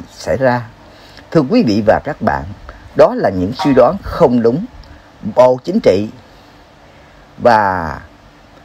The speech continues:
Tổng Bí thư Nguyễn Phú Trọng đã nắm rất rõ về ông Nguyễn Hòa Bình. Mặc dù không ngăn chặn được để ông Nguyễn Hòa Bình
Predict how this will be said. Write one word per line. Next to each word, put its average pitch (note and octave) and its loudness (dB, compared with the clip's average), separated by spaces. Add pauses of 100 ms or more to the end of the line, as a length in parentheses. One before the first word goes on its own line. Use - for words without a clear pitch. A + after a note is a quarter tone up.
(880)
Tổng B2+ 2
Bí G3 2
thư D#3+ 0
Nguyễn A#2 2
Phú C#3 -8
Trọng D#2+ -4 (580)
đã F2+ -4
nắm E3 0
rất B3 0
rõ F2+ 2 (500)
về G2+ 4
ông B2 -2
Nguyễn G2 -2
Hòa C3 0
Bình. E2 0 (460)
Mặc A#2+ 0
dù B2 4
không G3 -2
ngăn F3+ 0 (140)
chặn A2+ 0 (600)
được A#2 2 (1120)
để C3+ 4
ông C3+ -2 (340)
Nguyễn F2+ 0
Hòa D#3+ 2
Bình G#2 2